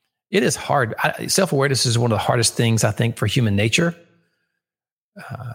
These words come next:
it obviously helps in business. I think, uh, you know, really self-aware people in sales, right? Probably, um, you know, empathy and things like that, that are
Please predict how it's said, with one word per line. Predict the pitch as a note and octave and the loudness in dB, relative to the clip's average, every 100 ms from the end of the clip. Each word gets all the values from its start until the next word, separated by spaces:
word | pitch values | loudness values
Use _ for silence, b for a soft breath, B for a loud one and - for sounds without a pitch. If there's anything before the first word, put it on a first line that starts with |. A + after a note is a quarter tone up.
| - | -6
it | D3 | -2
obviously | A#2+ C#3+ C3 C3 | 0 2 2 2
helps | A#2+ A#2 | 2 2
in | A2+ | 0
business. | G2+ A2+ - G#2+ - - | 2 2 2 2 2 2
I | - | 2
think, | A2+ A#2+ - _ - - | 0 0 -4 _ -16 -10
uh, | |
you | - B2+ | -2 0
know, | |
really | G2+ B2 A2+ | 2 2 2
self-aware | - A2+ A#2 A2+ A2 G#2+ - _ _ _ _ _ _ _ _ _ _ _ _ - | 0 0 0 2 0 -2 -8 _ _ _ _ _ _ _ _ _ _ _ _ -2
people | C#3+ A#2 | 0 2
in | G#2 | 2
sales, | - A#2 A#2+ A2 B2 - _ _ - | 2 2 2 0 -4 -8 _ _ -4
right? | B2+ - | -4 -2
Probably, | - A#2+ A#2+ A#2 A2+ G#2+ - _ _ _ _ _ _ _ _ - | -2 0 0 0 0 -2 -8 _ _ _ _ _ _ _ _ -4
um, | G#2+ G#2+ A2 A2+ - _ _ _ _ _ _ _ _ _ _ _ _ _ | -2 0 -2 -6 -12 _ _ _ _ _ _ _ _ _ _ _ _ _
you | C3 | -2
know, | A2 | 0
empathy | C3+ B2 A2 G#2+ G#2+ - _ _ - | 0 0 0 -2 -4 -14 _ _ -2
and | B2+ A2+ A2 B2 _ - - | 0 2 -2 -8 _ -14 -2
things | C3+ A2+ | 0 2
like | A#2+ A2+ | 0 0
that, | A#2+ A#2 G#2+ | 2 2 2
that | A#2+ | 0
are | A2+ G#2 | 0 -2